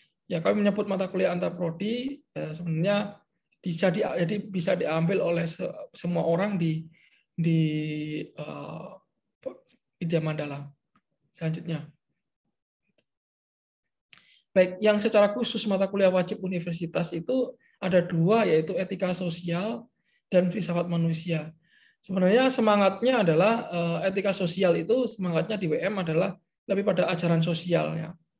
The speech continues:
ya gereja. Jadi karena ini adalah universitas Katolik, maka semangat atau sebenarnya isinya itu juga nilai-nilai atau keutamaan-keutamaan Katolik yang dimasukkan dalam etika sosialnya begitu,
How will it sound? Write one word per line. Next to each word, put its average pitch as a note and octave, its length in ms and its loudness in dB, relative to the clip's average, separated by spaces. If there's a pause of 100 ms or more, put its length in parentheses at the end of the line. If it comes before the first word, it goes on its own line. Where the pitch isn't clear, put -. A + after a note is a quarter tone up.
ya D#3+ 220 -4
gereja. D#3+ 640 2 (320)
Jadi F#3 320 -2
karena E3+ 480 0 (320)
ini E3+ 320 -4
adalah E3 240 0
universitas E3 320 -4
Katolik, E3 420 -2
maka G3+ 400 0 (400)
semangat G3+ 600 2
atau F3+ 560 6
sebenarnya F3+ 580 2
isinya F#3 800 0 (400)
itu F#3 480 0
juga G3+ 560 4
nilai-nilai G3+ 760 4
atau E3+ 220 -4
keutamaan-keutamaan F3+ 1080 -2
Katolik D#3+ 480 -4 (220)
yang E3 80 -6
dimasukkan D#3+ 560 -4
dalam D#3+ 260 0
etika D#3+ 300 -8
sosialnya D#3 800 -4
begitu, - 480 -10